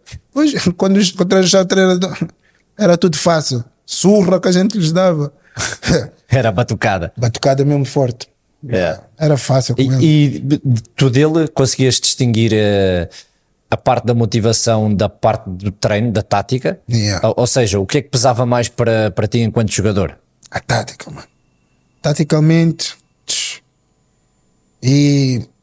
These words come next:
Speaker 1: é uma cena que eu, eu antes queria, tipo, fazer tudo à pressa com ele.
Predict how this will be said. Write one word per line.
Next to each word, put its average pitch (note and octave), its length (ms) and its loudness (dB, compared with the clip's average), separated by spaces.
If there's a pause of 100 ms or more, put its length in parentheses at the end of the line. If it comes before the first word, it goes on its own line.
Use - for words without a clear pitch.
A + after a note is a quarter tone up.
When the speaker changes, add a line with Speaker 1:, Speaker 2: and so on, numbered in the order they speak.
(260)
Speaker 1:
é C#3+ 80 -2
uma D3+ 120 2
cena D#3+ 220 0
que E3 80 -2
eu, D3+ 200 -4
eu D#3 220 4
antes E3+ 300 0
queria, F3 260 0
tipo, E3 240 -2
fazer E3 280 0
tudo F3+ 240 0
à D#3+ 80 0
pressa F3+ 500 -2
com E3+ 180 0
ele. C3 200 0